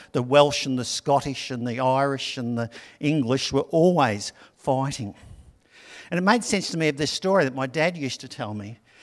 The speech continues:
He said this, he said, um, one day there was a, an, an English captain with a hundred soldiers who were riding their horses and marching to go and fight the Welsh. And they came into one of the Welsh valleys and it was covered with fog.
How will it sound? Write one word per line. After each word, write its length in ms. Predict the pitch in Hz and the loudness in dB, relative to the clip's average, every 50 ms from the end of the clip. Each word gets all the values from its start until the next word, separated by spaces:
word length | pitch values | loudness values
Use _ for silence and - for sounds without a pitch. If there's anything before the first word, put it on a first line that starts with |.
| - - - _ | -20 -20 -16 _
He 100 | - 156 | -8 -6
said 260 | 143 - 196 175 151 139 | -2 0 0 -2 0 2
this, 280 | 185 202 185 - - | 2 2 2 0 -2
he 100 | - 147 | -6 -6
said, 380 | 135 - - 165 156 143 131 156 | -6 -2 0 0 0 0 2 2
um, 180 | 151 147 156 143 - - - - | 2 2 0 -4 -10 -16 -4 2
one 240 | 185 196 196 190 170 | 4 4 4 4 6
day 280 | 165 165 165 165 156 | 8 8 8 8 8
there 200 | 147 143 139 135 | 8 6 6 6
was 180 | 139 135 123 - | 6 4 4 4
a, 300 | 147 131 131 131 127 123 - - - | 4 6 6 4 2 -4 -10 -14 -4
an, 200 | - 131 127 120 | 0 0 0 0
an 180 | 117 - 143 147 | 0 -2 -2 -2
English 420 | 170 170 196 185 170 165 - - | 0 0 0 0 0 0 -2 -2
captain 480 | - - 185 180 190 - - 165 147 131 | -2 0 0 0 0 0 -2 -2 0 2
with 140 | 127 131 127 | 2 2 2
a 60 | 143 | 0
hundred 420 | 123 - 185 185 185 170 165 156 135 | 0 0 0 0 0 0 0 -2 -2
soldiers 840 | - - - 165 156 160 170 170 160 143 131 139 131 123 117 107 - | -4 2 4 8 8 8 8 6 4 0 -2 -2 -2 -2 -2 -4 -2
who 200 | - 139 135 131 | 0 0 0 2
were 180 | 123 127 123 120 - - - - _ | 2 0 0 -2 -4 -12 -20 -6 _
riding 400 | 147 147 151 160 160 156 151 151 | 8 10 10 10 10 8 4 2
their 140 | 151 143 135 | 2 0 2
horses 520 | - 156 151 160 156 - - - 123 110 | 2 4 4 4 2 2 -2 -4 -4 0
and 180 | 131 127 127 131 | 0 2 4 4
marching 540 | 135 147 151 151 151 - - - 127 120 | 6 6 6 4 2 0 -4 -4 -4 -4
to 80 | 107 120 | -4 -2
go 240 | 120 135 131 127 127 | -2 0 0 0 0
and 100 | 117 110 | -2 -4
fight 440 | - - - 135 127 123 - - - | -4 -2 0 2 2 0 -2 -6 -8
the 80 | 113 | -6
Welsh. 680 | 110 117 131 127 131 131 - - - - - - - - _ _ _ _ - - - - - - - - | -2 0 2 2 2 0 -2 -4 -4 -4 -4 -4 -6 -10 _ _ _ _ -20 -20 -20 -20 -20 -20 -18 -10
And 160 | - 165 156 | -6 0 2
they 100 | 160 160 | 2 2
came 320 | 160 - - 208 196 190 180 | 2 4 4 4 4 4 4
into 220 | 180 175 - 175 | 0 0 -2 -2
one 240 | 151 143 156 165 165 | -2 0 2 2 2
of 80 | 165 147 | 2 2
the 100 | 147 143 | 0 2
Welsh 360 | 139 147 156 147 156 147 - | 4 6 6 6 6 2 0
valleys 640 | 135 127 143 156 160 165 170 160 143 135 131 120 - | 2 6 8 8 8 8 6 4 2 2 0 -2 -2
and 100 | 151 131 | 0 0
it 120 | 139 - | 0 -2
was 160 | - 127 - - | -2 -4 -4 -2
covered 360 | - 175 175 175 160 160 135 | 0 0 2 2 0 0 0
with 200 | 131 139 131 - | 0 0 -2 -2
fog. 560 | - - - - 156 151 143 123 107 98 - | -6 -4 2 6 8 8 8 6 4 0 -12